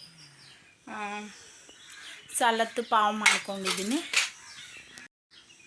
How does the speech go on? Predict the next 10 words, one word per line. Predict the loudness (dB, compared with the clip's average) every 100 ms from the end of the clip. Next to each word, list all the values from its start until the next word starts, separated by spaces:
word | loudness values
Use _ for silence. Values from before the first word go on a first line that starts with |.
| -20 -20 -18 -2
ಸಾಲತ್ತು | 4 6 6 4 2
ಪಾವ್ | 4 4 4
ಮಾಡ್ಕೊಂಡಿದ್ದೀನಿ | 4 0 -2 -2 -2 -2 -4
ನಾನು | -2 -2 -2 0
ಬೆಳಗಿನ | 0 0 0
ನಾಷ್ಟಕ್ಕೆ. | 0 2 0 0 -2
ಟೊಮೊಟೊ | 0 2 2 0 -2
ಸಾಲತ್ತು, | -2 -2 -2 -2 -4 -4 -4 -6 -12 -12 -12 -2
ಹಾಗೆ | 0 4 4
ಉ-, | 4 2 -2 -4